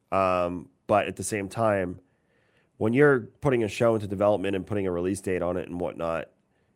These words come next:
I don't know if you know that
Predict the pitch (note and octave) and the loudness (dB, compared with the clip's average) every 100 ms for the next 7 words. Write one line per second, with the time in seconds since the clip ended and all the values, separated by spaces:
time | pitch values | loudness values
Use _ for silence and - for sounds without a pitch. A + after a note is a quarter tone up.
0 | _ _ _ _ _ _ _ _ _ _ | _ _ _ _ _ _ _ _ _ _
1 | - G#2+ G2+ - B2+ B2+ G#2 A#2+ A#2 G#2 | -2 -2 -2 0 4 4 6 4 4 2
2 | G#2 G#2 G#2 G2+ G2 F#2+ F#2 - | -4 0 2 4 4 2 0 -2